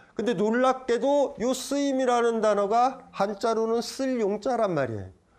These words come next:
그래서 아까 읽었었던 그 이야기도 그 한자 원문이 그래. 소용지이,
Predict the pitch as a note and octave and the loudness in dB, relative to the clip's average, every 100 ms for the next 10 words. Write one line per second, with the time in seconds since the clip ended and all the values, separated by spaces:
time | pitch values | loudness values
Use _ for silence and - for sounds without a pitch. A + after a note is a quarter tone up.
0 | - - - - A#3 G3 C#4+ A3+ G#3+ A3 | -20 -20 -6 -2 2 2 2 2 2 2
1 | A3 G#3+ G#3 G3+ - G#3 G3 - G#3 A3+ | 0 -2 -2 -6 -2 -2 0 -2 -2 -2
2 | E3 F3+ F3+ D3+ E3 E3 G2 - _ _ | 0 0 0 -2 -2 -2 -4 -12 _ _
3 | _ _ _ _ E3 D#3+ F3+ F3+ F#3 F#3+ | _ _ _ _ -4 -2 -2 -4 0 0
4 | D3 D#3 F3 D#3+ C3 A2+ F2+ - G3 G3+ | 0 -2 -2 -2 -4 -4 -8 -4 -2 0
5 | G3 G#3 G#3+ F3+ - F3+ E3 G3 D3 | 0 0 0 -4 -4 -4 -4 -4 -4